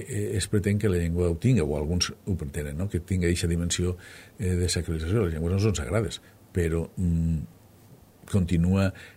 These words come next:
repugnant a molta gent, i això és molt, molt expressiu. Gent que només parla en valencià, però que, eh, se sent mal, se sent malament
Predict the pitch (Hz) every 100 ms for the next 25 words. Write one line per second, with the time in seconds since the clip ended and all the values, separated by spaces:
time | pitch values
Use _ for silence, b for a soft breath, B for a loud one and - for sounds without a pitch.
0 | - - 110 92 95 95 98 104 107 -
1 | 82 82 85 80 - 76 78 82 - 110
2 | 127 104 - 98 98 - 87 104 95 113
3 | 117 - - - - 113 123 135 123 -
4 | 113 101 87 85 80 76 - 95 95 85
5 | 82 - 98 107 B B B B - 92
6 | 90 82 - - B - 92 85 107 104
7 | 101 110 107 b b b b - - 85
8 | 87 101 101 95 85 95 101